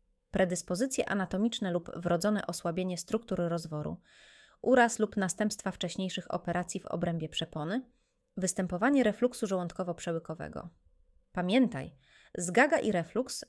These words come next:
mogą być początkowymi sygnałami wskazującymi na obecność przepukliny rozworu przełykowego. Objawy i powikłania przepukliny rozworu przełykowego. Objawy kliniczne, które najczęściej wywołuje przepuklina rozworu przełykowego,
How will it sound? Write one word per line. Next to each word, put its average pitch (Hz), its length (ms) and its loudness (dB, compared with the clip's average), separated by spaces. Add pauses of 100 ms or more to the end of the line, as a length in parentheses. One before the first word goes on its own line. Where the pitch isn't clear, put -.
mogą 202 300 2
być 185 140 -2
początkowymi 185 640 2
sygnałami 190 520 0
wskazującymi 175 680 -4
na 190 120 -4
obecność 175 460 -4
przepukliny 190 560 -4
rozworu 170 340 -2
przełykowego. 160 760 -8 (640)
Objawy 220 420 4
i 233 120 0
powikłania 214 680 0
przepukliny 220 600 -2
rozworu 180 400 -2
przełykowego. 165 800 -8 (540)
Objawy 226 400 2
kliniczne, 190 560 -4
które 196 240 -2
najczęściej 240 540 -2
wywołuje 190 440 -2
przepuklina 190 600 -4
rozworu 180 360 -2
przełykowego, 165 800 -6